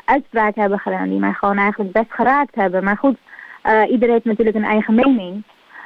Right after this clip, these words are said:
Ehm, bij mijn ouders was het zo, ik kom uit een gezin dat, ehm, ja, het is eigenlijk een Hindoestaans gezin waar dingen eigenlijk niet kunnen die eigenlijk heel normaal zijn. Ik ben hier geboren en getogen en, ehm,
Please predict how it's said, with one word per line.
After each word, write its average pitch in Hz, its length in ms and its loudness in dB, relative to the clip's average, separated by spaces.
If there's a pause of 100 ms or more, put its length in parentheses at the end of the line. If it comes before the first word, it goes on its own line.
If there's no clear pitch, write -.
(140)
Ehm, 208 760 2
bij 220 160 2
mijn 226 140 -2
ouders 269 280 0
was 233 160 -2
het 214 180 -4
zo, 214 220 2
ik 208 180 0
kom 254 220 2
uit 220 160 -2
een 208 320 -2
gezin 277 600 2 (120)
dat, 214 240 0 (180)
ehm, 202 540 0
ja, 214 260 0
het 196 180 -2
is 214 80 -2
eigenlijk 220 400 0
een 202 120 -2
Hindoestaans 269 560 0
gezin 196 400 -2 (420)
waar 208 420 0
dingen 262 240 2
eigenlijk 220 340 -2
niet 247 200 2
kunnen 214 480 2
die 220 100 2
eigenlijk 220 320 0
heel 285 140 2
normaal 269 420 2
zijn. 180 200 -6
Ik 202 120 -4
ben 220 120 2
hier 254 180 4
geboren 240 400 2
en 208 100 -2
getogen 208 580 -2 (480)
en, 202 280 0
ehm, 196 440 0